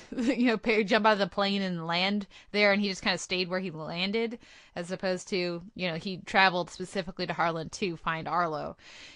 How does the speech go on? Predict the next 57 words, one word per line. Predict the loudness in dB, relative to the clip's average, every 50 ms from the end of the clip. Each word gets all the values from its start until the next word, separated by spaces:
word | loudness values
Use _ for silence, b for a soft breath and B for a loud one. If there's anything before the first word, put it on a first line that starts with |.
| B B
and, | -8 -6 -6 -4 -2
um, | -4 -4 -4 -6 -10 -12 -10 -4
a-, | -2 -2 0
and | 0 -2 -4
so | -2 2
that | 4 4 4 4 2 _ _ -2 0
at | 0 0
first | 2 2 0 0 0
it | -6
didn't | -6 -4 -4 -2
quite | -2 -2 0
work | 2 0 0
for | 0 -4
me, | -6 -4
but | -2 -2 -2 -2 -4 -8 _ -8
because | -4 -4 -2 2 2 2 2 2
it | 2 2
did | 4 2 2 4
give | 2 2 4 4
us | 2 0
so | 0 -2 -4 -2
much | -2 -2 -2 -2 -4 -6 -10 -10 -10
about | -8 -4 0 2 2 2 2 2 2
Arlo, | 4 6 6 4 4 0 0
and | -2 -4 -4
which, | -6 -6 -6 -6 -6 -8 -8
and | -6 -4 -4
then | -4 -2
by | -2 -2
extension | -2 -2 -4 0 0 0 0 0 -4 -4 -4 -4 -8 -6 -2
Raylan, | 0 2 2 2 0 0 -4 -6 -6
I, | -4 -2 -2 -2 -2
I | -4
do | -4 -4 -6
think | -6 -8 -8 -6
that | -4 -4
actually | -4 -4 -6 -6 -8 -4
worked. | -4 -6 -6 -8 B B B B B B
One | B 2 4
of | 4 2 0 -2 -4
the, | -6
the | -4 -2 -2 -2
things | 0 -2 -2 0
about | -2 -4 -4
this | -4 -8
season, | -6 -4 -4 -2 -2 -2 -2 0
though, | 0 2
that | 2 2 2 0 2
was | 2 2 2 2
a | 0 -2
little | -4 -2 -2 -2 0 0 0
bit | 0 0 0
of | -2
a | -2
disappointment | -8 -10 -12 -10 -10 -8 -8 -8 -10 -8
for | -8 -6
me | -6 -6 -10 -10